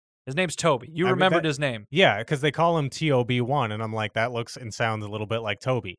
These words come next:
Speaker 2: And then as, at the end, when he, the, when the old man's, like, in the Force world, in heaven, <laughs> um,
Speaker 1: In heaven.
Speaker 2: <laughs> he just starts calling him Toby instead of T O B one.
Speaker 1: All right, well, Toby is basically wants to be a Jedi, and his master is like, "Yeah, go find a Kyber crystal. They're very hard to find." Even
Speaker 2: Apparently
Speaker 1: though he
Speaker 2: search is
Speaker 1: knew,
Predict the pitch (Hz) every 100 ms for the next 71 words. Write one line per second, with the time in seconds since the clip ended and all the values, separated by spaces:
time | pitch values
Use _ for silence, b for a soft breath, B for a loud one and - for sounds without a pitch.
0 | - 123 123 117 131 123 123 110 143 139
1 | 120 131 127 113 110 104 110 110 104 98
2 | _ 123 117 110 110 110 107 107 107 104
3 | 104 107 131 117 107 - 120 117 - 104
4 | 98 95 _ _ _ _ _ _ - 139
5 | 127 127 117 104 101 - _ _ 170 170
6 | 185 170 170 220 127 175 190 208 - 160
7 | 185 - 151 190 180 233 202 190 170 -
8 | 170 - 175 160 139 156 160 120 104 98
9 | - 107 101 131 113 101 107 98 95 101
10 | 160 180 151 147 170 202 208 202 185 147
11 | 151 156 147 147 143 127 127 139 131 117
12 | 110 110 113 117 117 113 113 117 110 113
13 | 107 110 139 131 123 143 - 139 131 127
14 | 117 110 113 107 113 110 117 113 113 110
15 | 107 110 104 110 143 208 156 151 156 156
16 | 165 156